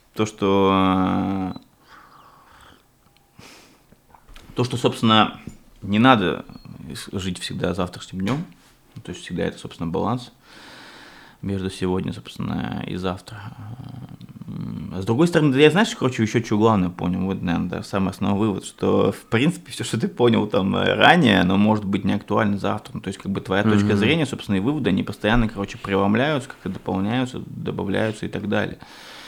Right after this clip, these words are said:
Speaker 1: И вот, ну, как бы, все-таки ключевой вывод — это про людей. Все остальные, как бы, наверное, выводы, э,
Speaker 2: То есть технологии меняются,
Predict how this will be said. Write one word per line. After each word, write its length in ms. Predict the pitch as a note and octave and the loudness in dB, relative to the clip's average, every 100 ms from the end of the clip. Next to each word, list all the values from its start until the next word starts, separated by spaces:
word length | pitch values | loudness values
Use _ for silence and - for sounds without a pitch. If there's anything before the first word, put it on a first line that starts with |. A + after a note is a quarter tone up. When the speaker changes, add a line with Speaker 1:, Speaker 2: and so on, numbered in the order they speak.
| - - - - | -18 -20 -12 2
Speaker 1:
И 100 | G#2+ | 4
вот, 200 | B2 B2+ | 4 2
ну, 80 | B2+ | 0
как 140 | C3 | 2
бы, 80 | A#2+ | 2
все-таки 200 | D3+ C#3 | 2 0
ключевой 380 | C3 B2+ B2 E3+ | 0 2 4 4
вывод — 320 | B2+ E3+ B2 | 6 4 2
это 140 | - | -4
про 160 | F#2+ G2 | -4 -2
людей. 500 | G#2 G#2 F#2 F2+ - | 0 2 2 0 -8
Все 220 | - - G2+ | -8 0 0
остальные, 420 | - A2 C#3+ B2+ | 2 2 2 0
как 120 | G#2 | -2
бы, 100 | F#2+ | -2
наверное, 420 | F#2+ F#2+ F#2 F#2 | 0 0 0 -2
выводы, 640 | F#2 B2+ C#3 G2+ F2 E2 E2 | -2 0 0 0 -2 -2 -4
э, 380 | - - - - - | -6 -6 -6 -6 -4
Speaker 2:
То 60 | |
есть 100 | G2 | -4
технологии 400 | - A2 A2 A#2+ | 0 4 6 6
меняются, 540 | G#2+ G#2+ B2 C#3 B2 | 6 4 4 2 -2